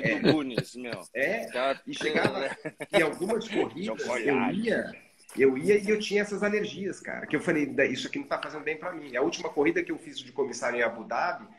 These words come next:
Speaker 1: eu falei pro, pra eles, eu falei na época pro Charlie, e falei pros comissários, falei, "Cara, eu só aceito hoje ser comissário se for convidado como piloto." Depois eu acabei fechando com a, com a Globo no final,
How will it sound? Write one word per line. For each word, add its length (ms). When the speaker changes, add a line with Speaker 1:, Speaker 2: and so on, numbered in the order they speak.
Speaker 1:
eu 100
falei 300
pro, 280
pra 200
eles, 240
eu 100
falei 220
na 140
época 240
pro 200
Charlie, 480
e 80
falei 220
pros 140
comissários, 480
falei, 160
"Cara, 360
eu 120
só 220
aceito 460
hoje 200
ser 180
comissário 680
se 200
for 340
convidado 400
como 220
piloto." 380
Depois 280
eu 40
acabei 220
fechando 360
com 100
a, 200
com 140
a 60
Globo 420
no 80
final, 480